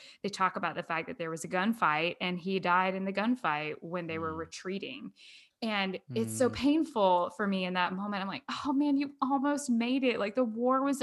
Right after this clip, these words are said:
Speaker 1: over. You made it through all these battles." So that makes it particularly painful for me watching this and watching Hamilton learn of the death of his friend.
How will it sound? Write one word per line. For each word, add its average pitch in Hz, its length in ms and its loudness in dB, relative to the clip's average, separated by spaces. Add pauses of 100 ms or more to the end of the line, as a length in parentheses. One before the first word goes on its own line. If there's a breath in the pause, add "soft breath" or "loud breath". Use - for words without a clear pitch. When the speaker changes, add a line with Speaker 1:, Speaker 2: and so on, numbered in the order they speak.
Speaker 1:
over. 220 360 0
You 220 160 0
made 208 220 -2
it 240 100 0
through 226 160 -2
all 190 120 2
these 190 180 -2
battles." 175 580 -2 (340 loud breath)
So 180 460 4 (280)
that 214 300 6
makes 196 260 -2
it - 140 -2
particularly 202 680 -2
painful 226 480 -2
for 226 100 -2
me 220 360 -2 (100)
watching 202 680 0
this 196 580 -2 (120)
and 175 420 -2
watching 180 520 4
Hamilton 170 580 -6
learn 175 500 -6 (140)
of 185 360 0
the 185 100 -6
death 165 260 -8
of 180 100 -6
his 180 160 -6
friend. 175 420 -8